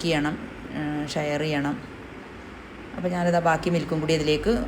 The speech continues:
പാകത്തിനുള്ള മിൽക്ക് ഒഴിച്ചു കൊടുത്തു. ഇനി ഞാനിവിടെ, ഏഹ്, ബ്രെഡ് നാല് സൈഡും കട്ട് ചെയ്യണം. കട്ട് ചെയ്തതിൻ്റെ ശേഷം നം-,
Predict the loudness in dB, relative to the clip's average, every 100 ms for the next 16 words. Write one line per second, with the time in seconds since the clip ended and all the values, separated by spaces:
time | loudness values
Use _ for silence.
0 | 0 2 4 4 2 2 2 2 2 2
1 | 2 0 -4 -4 -6 -10 -10 -14 -14 -4
2 | 0 4 4 6 6 4 2 -2 -4 0
3 | 0 4 6 6 8 6 6 -2 -2 -4
4 | -6 -4 2 6 6 6 6 4 4 2
5 | 2 2 2 2 -4 -8 -16 -16 -16 -16
6 | -16 -8 -4 2 4 4 2 4 2 2
7 | 0 0